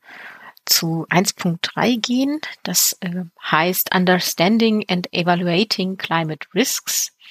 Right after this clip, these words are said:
Und da würde ich gerne den, den ersten Teil von, von rausgreifen, weil ich den für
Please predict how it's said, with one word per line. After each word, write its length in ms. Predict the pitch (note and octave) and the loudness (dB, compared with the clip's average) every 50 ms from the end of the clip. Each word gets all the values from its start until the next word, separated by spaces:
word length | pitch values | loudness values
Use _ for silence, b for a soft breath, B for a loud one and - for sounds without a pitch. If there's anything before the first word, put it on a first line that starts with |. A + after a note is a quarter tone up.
| B B B B B B B B B B B B B B B B B _ _ _ | B B B B B B B B B B B B B B B B B _ _ _
Und 280 | - F#3 F#3 F#3 - - _ | -4 -2 -2 -2 -4 -2 _
da 260 | - D#3+ E3+ F#3+ F#3 | 2 4 4 4 4
würde 180 | G3 G3+ F#3 G3+ | 4 2 2 0
ich 240 | F#3 - - - - _ _ _ _ _ _ _ _ - | -2 -4 -6 -8 -10 _ _ _ _ _ _ _ _ -2
gerne 580 | - E3+ F3 F#3+ G3+ G#3 G3+ G3 F#3+ F#3 F3 - - - | 2 4 6 6 6 6 6 6 4 4 0 -4 -8 -6
den, 460 | D#3+ D#3+ E3 D#3+ D#3+ D#3+ D#3+ D#3+ D#3+ _ _ _ _ _ _ _ _ - | -4 -4 -4 -4 -4 -4 -6 -6 -8 _ _ _ _ _ _ _ _ -6
den 220 | E3 D#3 C#3+ - - - - | -6 -6 -6 -8 -8 -2 0
ersten 320 | - E3 F#3 - - E3+ D#3+ | 2 2 2 2 0 0 0
Teil 300 | - - E3+ D#3+ E3+ F3 | 0 2 4 4 2 2
von, 360 | - - - D3+ C#3+ C3+ - | 0 -4 -6 -6 -6 -6 -8
von 140 | - E3 D3+ | -8 -4 0
rausgreifen, 500 | C#3+ C3+ C#3 - - D3 - - - D3 | 2 2 2 2 -2 -4 -4 -4 -2 -2
weil 80 | C3+ D#3+ | -2 -2
ich 100 | - - | -2 -2
den 160 | E3+ E3+ F3 | -2 -2 -2
für 340 | - - - E3 D#3+ D#3+ | -4 -4 -2 -2 0 -2